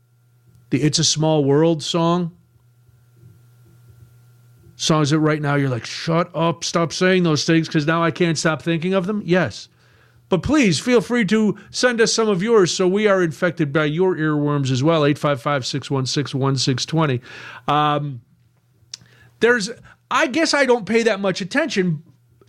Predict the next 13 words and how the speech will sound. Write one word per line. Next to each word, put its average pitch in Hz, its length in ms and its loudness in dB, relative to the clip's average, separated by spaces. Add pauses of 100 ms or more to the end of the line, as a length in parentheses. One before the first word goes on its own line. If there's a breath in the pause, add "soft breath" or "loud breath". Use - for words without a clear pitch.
(120)
to, 202 380 2
to 214 240 2
'em 208 140 -4
unless 202 500 -2 (800 soft breath)
there's 262 300 2
days, 254 340 2
and 226 100 0
I'm 214 100 0
sure 240 320 0
you're 226 300 4
the 214 100 2
same 220 380 0
way 151 480 0